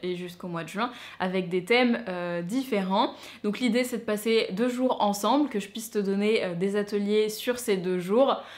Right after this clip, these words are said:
sur des thématiques particulières, à savoir les couleurs, les chaussettes et le crochet. Donc si jamais t'es intéressé, euh, par ces stages, eh ben, je te laisse aller voir sur le site de Maison Septembre ou sur le mien.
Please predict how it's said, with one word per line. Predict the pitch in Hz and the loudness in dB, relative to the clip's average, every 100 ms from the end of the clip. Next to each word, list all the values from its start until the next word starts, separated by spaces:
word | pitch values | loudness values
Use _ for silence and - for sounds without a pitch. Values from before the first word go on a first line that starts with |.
| - | -10
sur | - 302 | 0 2
des | 254 233 | 4 4
thématiques | 233 220 214 214 240 226 | 4 4 2 2 -4 -2
particulières, | 202 202 - 196 190 196 220 240 | -2 -2 -8 -8 -2 2 4 2
à | 208 | 0
savoir | 202 190 185 180 | 0 2 2 2
les | 214 | -2
couleurs, | 226 202 196 220 202 | -2 -2 0 0 -2
les | 208 | -2
chaussettes | 208 196 202 202 - | -4 -4 -4 -6 -4
et | 220 214 - - - 220 | -4 -4 -8 -20 -10 2
le | 277 | 2
crochet. | - - 220 208 196 269 - - - | 2 2 0 2 2 2 -2 -14 -8
Donc | 202 | -4
si | 320 302 | 0 4
jamais | 285 269 294 285 | 6 6 4 4
t'es | |
intéressé, | 240 226 247 240 247 240 262 262 - | 2 2 2 2 2 2 2 4 4
euh, | 196 190 | 2 0
par | 214 240 240 - | 4 4 4 0
ces | - - 226 | -10 -2 0
stages, | 220 - 247 254 214 - | 0 0 4 4 2 -2
eh | 190 | 0
ben, | 196 196 | 0 0
je | 208 | 0
te | 214 | 0
laisse | 226 226 | -2 0
aller | - 202 202 | 2 4 4
voir | 214 208 | 2 0
sur | - 190 | -2 -4
le | |
site | 196 214 | -4 -6
de | 190 | -2
Maison | 214 208 208 | -2 -2 -4
Septembre | 208 202 214 208 - | -6 -6 -4 -4 -4
ou | 269 269 | -2 -2
sur | - - 226 | -2 -2 0
le | 196 | 0
mien. | 180 202 | 2 0